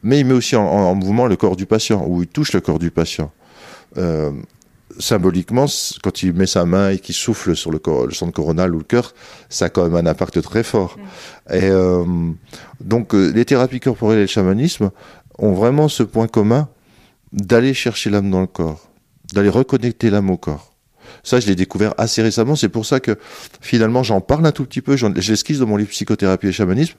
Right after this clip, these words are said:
Speaker 1: Bon, j'intègre déjà beaucoup, beaucoup de choses. Et j'ai un projet, donc, avec, euh, Dervy Éditions,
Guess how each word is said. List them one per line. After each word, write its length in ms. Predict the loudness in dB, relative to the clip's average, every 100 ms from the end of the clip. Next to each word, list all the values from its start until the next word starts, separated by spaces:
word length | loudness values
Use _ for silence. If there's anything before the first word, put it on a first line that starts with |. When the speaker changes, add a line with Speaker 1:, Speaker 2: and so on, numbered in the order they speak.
| -18 -20 -18 -2
Speaker 1:
Bon, 160 | 0
j'intègre 380 | 2 0 0 0
déjà 260 | 2 2 0
beaucoup, 440 | 0 0 2 2
beaucoup 240 | 2 0
de 60 | 0
choses. 300 | 2 2 0 -6 -14 -14 -12 -2
Et 200 | 2 2
j'ai 160 | 2 2
un 120 | 2
projet, 440 | 2 2 4 2
donc, 300 | 0 -2 2
avec, 400 | 2 2 0 0
euh, 320 | 0 2 0 -4 -12 -20 -6
Dervy 360 | -2 0 0 -2
Éditions, 480 | -2 -2 0 -2